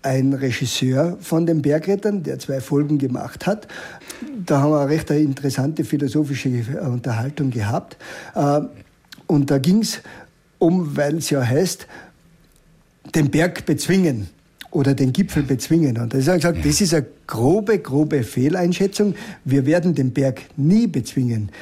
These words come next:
Speaker 1: Wir können den Gipfel erreichen, können ihn bei guten, äh, Verhältnissen, äh, schön besteigen,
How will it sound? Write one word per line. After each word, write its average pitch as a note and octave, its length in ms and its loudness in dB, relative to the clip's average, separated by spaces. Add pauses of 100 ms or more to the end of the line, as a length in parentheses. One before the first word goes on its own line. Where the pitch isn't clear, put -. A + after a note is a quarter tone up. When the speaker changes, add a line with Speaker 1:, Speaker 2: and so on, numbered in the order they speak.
(220)
Speaker 1:
Wir B2+ 160 0
können C3+ 340 2
den A#2 140 -2
Gipfel D#3+ 460 -2
erreichen, E3+ 720 0
können C#3+ 340 0
ihn B2+ 180 0
bei A#2+ 180 -6 (140)
guten, F3 440 2 (300)
äh, C#3+ 180 2
Verhältnissen, F3+ 840 0 (220)
äh, D3 400 2
schön D#3 300 2
besteigen, D3+ 580 0